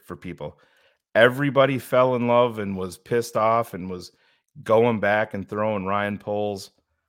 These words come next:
under the bus for, he didn't trade Khalil Mack because of Khalil Mack's talent. He traded to get the contract off of the books so they could clear the decks financially. Everybody was pissed off for that,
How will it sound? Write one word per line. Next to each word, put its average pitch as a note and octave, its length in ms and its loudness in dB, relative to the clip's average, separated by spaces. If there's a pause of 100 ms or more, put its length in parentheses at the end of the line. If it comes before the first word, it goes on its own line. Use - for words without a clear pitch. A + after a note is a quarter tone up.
(140)
under G#2 240 -6
the F#2 120 -8
bus A2 380 0
for, F2 400 -12 (1000)
he - 140 -14
didn't B3 360 -8
trade B2+ 600 -2
Khalil A#2 320 0
Mack G#2+ 400 -2
because F#2 240 -10
of E2 160 -18
Khalil A2 260 -4
Mack's G2 360 -4
talent. A2 440 -6 (200)
He G#2 140 -16
traded A#2+ 760 -2 (280)
to - 100 -14
get G#2 260 -8
the G2 80 -12
contract A#2 760 -6
off G#2 280 -2
of E2+ 120 -16
the F#2 80 -6
books A#2+ 380 -2
so - 160 -8
they F#2+ 140 -6
could - 300 -14
clear A2 280 -6
the D#2+ 120 -10
decks F#2+ 460 -4 (480)
financially. F#2+ 760 -6 (840)
Everybody C3+ 360 2
was B2 160 -4
pissed C#3 360 -4
off A2+ 160 0
for A#2+ 80 -6
that, G2+ 220 -2